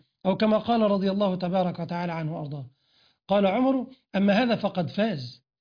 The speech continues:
فاز لأنه أعطى القرآن الكريم جهده ووقته وقلبه وعقله وحياته. فإذا نظرت إلى الثمرة من بعد القراءة والتلاوة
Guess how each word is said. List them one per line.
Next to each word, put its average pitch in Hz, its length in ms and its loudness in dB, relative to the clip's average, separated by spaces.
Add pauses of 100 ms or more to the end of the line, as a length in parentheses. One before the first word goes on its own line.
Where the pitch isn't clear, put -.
(300)
فاز 269 280 2
لأنه 254 680 2 (300)
أعطى 254 440 2
القرآن 208 640 0
الكريم 196 580 0
جهده 180 580 -2
ووقته 160 720 -6
وقلبه 170 640 -6
وعقله 185 600 -6
وحياته. 214 680 -4 (640)
فإذا 240 360 2
نظرت 294 380 0
إلى 240 220 0
الثمرة 175 720 -2 (680)
من 190 160 2
بعد 233 240 0
القراءة 180 640 0 (300)
والتلاوة 175 760 0